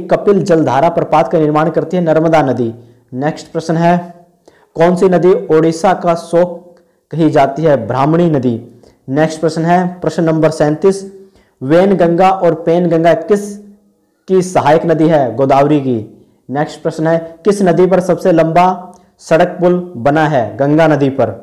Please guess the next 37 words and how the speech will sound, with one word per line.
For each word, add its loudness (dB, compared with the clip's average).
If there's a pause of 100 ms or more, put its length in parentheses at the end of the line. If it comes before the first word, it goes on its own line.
(480)
ये 2
कहाँ 0
पर 2
बना 0
है 0
आपको 0
बताना 0
है। -2 (640)
कौन 2
सी 0
नदी 2 (120)
विश्व -2
का 2
सबसे -2
बड़ा 2
नदी 2
द्वीप -2
मजुली 0
बनाती 0
है? 2 (160)
ब्रह्मपुत्र -2
नदी। 0 (680)
Next -2
प्रश्न -2
है, 2 (640)
नर्मदा 2
नदी 2
का 2
अधिकांश 0
भाग -2
भारत 0
के 0
किस -6
राज्य 2
में 0
बहता 0
है? 2